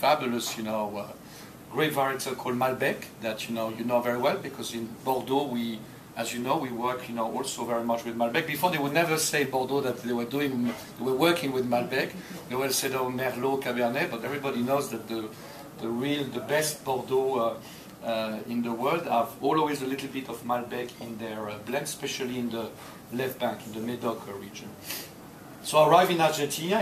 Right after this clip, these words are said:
It was the, it was really the worst y-, the worst year, the worst time for to come to, you know, imagine a project out of Argentina, because nineteen ninety-eight was the first vintage. It was a terrible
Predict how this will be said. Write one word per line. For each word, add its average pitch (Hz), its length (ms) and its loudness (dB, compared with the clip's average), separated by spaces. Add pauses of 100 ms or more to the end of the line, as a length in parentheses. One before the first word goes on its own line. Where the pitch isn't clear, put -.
It - 60 -8
was 139 280 2
the, 135 140 4 (220)
it 127 40 0
was 139 180 2
really 185 160 2 (100)
the 135 60 0 (140)
worst 180 480 4 (180)
y-, 123 200 -6 (280)
the 127 80 0
worst 147 380 2 (200)
year, 139 200 6 (600)
the 120 80 -2 (120)
worst 170 260 6
time 151 400 6
for - 260 -6
to 131 120 -8 (120)
come 123 200 0 (120)
to, 120 40 -4
you - 600 -6
know, 120 100 0 (120)
imagine 147 400 6
a 135 60 -2
project 120 580 0
out 139 200 -2
of - 100 -8
Argentina, 113 440 -4
because 120 340 -6
nineteen 139 340 -2
ninety-eight 127 400 -2
was 110 200 -8
the - 140 -12
first 127 300 -4
vintage. 120 400 -6 (560)
It 113 40 -4
was 120 160 -2
a 120 80 -4 (100)
terrible 135 640 8